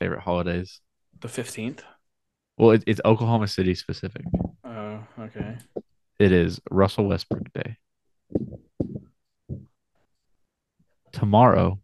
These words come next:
Speaker 1: will also be Russell Westbrook Day. Because per the mayor of Oklahoma City in two thousand and seventeen, signed into law, every day in the city of Oklahoma City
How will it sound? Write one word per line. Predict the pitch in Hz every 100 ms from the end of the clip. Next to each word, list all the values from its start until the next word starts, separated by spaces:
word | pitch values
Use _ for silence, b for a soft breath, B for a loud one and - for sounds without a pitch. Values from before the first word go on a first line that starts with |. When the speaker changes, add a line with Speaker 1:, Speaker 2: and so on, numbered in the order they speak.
| _
Speaker 1:
will | - 92
also | 107 120 101
be | 92
Russell | - - -
Westbrook | 98 95 - -
Day. | - - 110 _ _ _ _ _ _ _ _ _ _ _ _ _ _ _ b b _ _ _ _
Because | 98 - 104 90 - _
per | 98 98 110
the | 120
mayor | 127 143 101 95 104 -
of | 92
Oklahoma | 90 - 113 113
City | - 131 92
in | 90 107
two | -
thousand | 175 101 107
and | 110
seventeen, | - 117 123 - 123 92 95 - _ _ _ _ _
signed | - 98 98 90 90 101 - _ _ -
into | 95 95 127
law, | 123 135 113 101 110 _ _ _ _ _ _ _ _ _ _
every | 95 92 110 117
day | 107 107 95 110
in | 98
the | 92
city | - 95 95
of | 92
Oklahoma | 90 95 95 98
City | 98 90 104